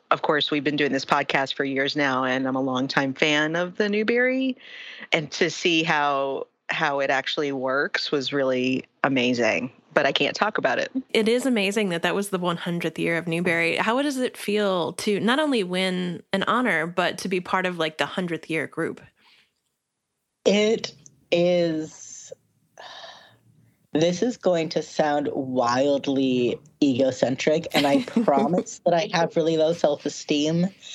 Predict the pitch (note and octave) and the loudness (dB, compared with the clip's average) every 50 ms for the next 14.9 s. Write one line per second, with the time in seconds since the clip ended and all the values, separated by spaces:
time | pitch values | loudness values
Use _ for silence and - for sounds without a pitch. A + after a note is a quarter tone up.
0 | - - - - - - - - - - D3+ D3+ D3 C#3 B2+ B2 - - - - | -8 -6 -6 -4 -6 -6 -8 -2 2 4 4 4 4 4 2 0 -2 -6 -12 -12
1 | - _ _ _ _ _ _ _ _ _ _ _ - D#3+ D#3 D#3 D#3 D#3 D3+ - | -12 _ _ _ _ _ _ _ _ _ _ _ 2 2 4 2 0 0 -2 -6
2 | - - - - D#3 D#3 E3 E3 E3+ E3+ E3 D#3 C#3+ C3+ - D3 D#3+ - - C#3 | -10 -4 0 0 2 2 2 0 0 2 2 2 2 2 2 2 2 2 2 2
3 | D#3 E3 D#3+ - D3 D#3 D#3+ D#3 D3 C#3 C3+ C3 C3+ C#3+ D3 C#3+ C#3 C3 B2 - | 2 2 2 2 2 2 2 2 2 0 2 2 2 2 2 0 0 -2 -6 -10
4 | - - - _ _ - - D3+ C#3 C3+ B2+ B2+ B2 A#2 A2+ G#2 A2 A2 - - | -16 -16 -18 _ _ 0 2 2 4 4 2 2 0 0 -2 0 0 0 0 0
5 | C3 C3 B2 A#2+ A#2+ A#2 A#2 B2 - - C3+ C3 B2 B2 - - _ C#3 D#3 F#3 | 0 2 2 0 0 -2 -6 -4 -2 0 2 2 2 0 -2 -2 _ 2 2 2
6 | G#3 G3+ E3+ D3 C#3+ C#3+ C3+ B2 A#2 A#2 A#2 A2+ G#2 A2+ A#2 A2 - C3 A#2+ A2+ | 2 2 2 2 2 2 2 2 0 0 0 -2 -2 -4 -4 -2 -2 0 2 2
7 | C3 C#3 B2+ - A2+ A2 G#2+ A#2 A2+ A2 - - - - - B2+ C#3+ C#3 C3 - | 2 2 0 0 -2 -2 -2 -2 -4 -4 -4 -2 -2 -2 0 0 0 0 0 -2
8 | - - - - - C#3+ D3 D3 D3 C#3+ C#3+ C#3 C3+ C#3+ D3 C#3+ C#3+ C#3 C3+ C3+ | -6 -18 -18 -6 -2 2 2 4 4 4 4 2 2 2 4 4 4 4 2 2
9 | B2+ - C3 A#2+ - - A#2+ - - - C3 B2 A#2+ A2+ A2 - C3 B2 A#2 B2+ | 0 0 0 0 0 -2 -4 -2 0 0 2 2 2 2 2 2 0 2 2 2
10 | A#2+ A#2 A#2 A2+ - - A#2 A#2+ A2+ - A#2 B2 B2 A2+ A#2 A2+ A#2 A#2+ - - | 2 2 2 0 0 0 0 0 0 2 2 2 2 2 2 2 2 2 2 2
11 | A#2+ A#2+ B2 B2 - - B2+ A2+ G#2 - - _ - - - - - _ _ - | 2 4 2 2 2 2 2 2 0 -4 -10 _ -20 -20 -20 -20 -20 _ _ 2
12 | D3 C#3 C#3 C3 B2+ C3 C3 C3 B2+ B2 B2 A#2 - C#3+ B2+ A#2+ - C#3+ C3+ C3 | 2 4 4 4 2 2 2 2 2 2 0 0 0 0 0 2 2 2 0 2
13 | - C#3+ C#3 A#2 A2+ C#3+ C#3+ D3 C3 - - - - - - E3+ F3+ F3 D3+ D#3 | 0 0 -2 -2 -2 -2 -2 -2 -2 -4 -4 -2 0 0 2 2 2 2 2 2
14 | F3 E3+ F3 F3+ E3 C#3 C3 - C#3 D3 C3+ C3+ B2 A2+ - - - | 2 2 4 4 2 2 2 0 0 0 0 -2 -2 -6 -12 -20 -20